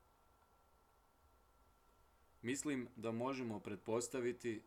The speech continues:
da je Marta već prenijela Mariji nešto od Isusovog učenja koje smo razmatrali prošli tjedan.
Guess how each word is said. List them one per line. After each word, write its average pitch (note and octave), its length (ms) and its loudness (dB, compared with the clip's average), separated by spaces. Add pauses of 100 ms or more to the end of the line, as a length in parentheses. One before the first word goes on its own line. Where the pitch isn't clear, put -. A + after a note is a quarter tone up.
(180)
da G#2+ 140 -2
je G#2+ 100 0
Marta A#2+ 400 2
već A#2 460 -4
prenijela A2+ 480 -2
Mariji G#2 540 -2 (300)
nešto A2 460 -2
od G2 120 -2
Isusovog G2+ 580 -2
učenja G#2+ 460 -4
koje G2 200 -4
smo G2 220 -6
razmatrali G2 640 -2
prošli G2 480 -4
tjedan. F2 400 -2